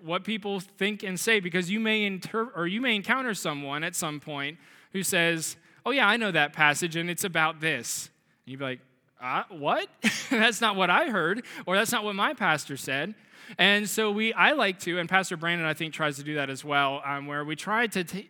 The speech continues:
give you a well-rounded view and then tell you what we think and why we think it. And so the passage we're gonna look at today, again, is in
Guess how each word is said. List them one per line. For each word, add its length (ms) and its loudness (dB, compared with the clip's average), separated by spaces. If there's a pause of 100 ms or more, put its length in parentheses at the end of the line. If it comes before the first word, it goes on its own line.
(140)
give 180 -2
you 100 -2
a 40 -2
well-rounded 760 -2
view 260 -4
and 100 -4
then 280 -4 (140)
tell 240 -4
you 200 -4
what 320 -6
we 240 -6
think 260 -10
and 140 -10
why 180 -2
we 140 -8
think 280 -10
it. 160 -12 (380)
And 160 2
so 220 2
the 100 -4
passage 400 -2
we're 140 -4
gonna 280 -2
look 220 -6
at 160 0
today, 360 -4
again, 340 -4
is 540 -6
in 440 -4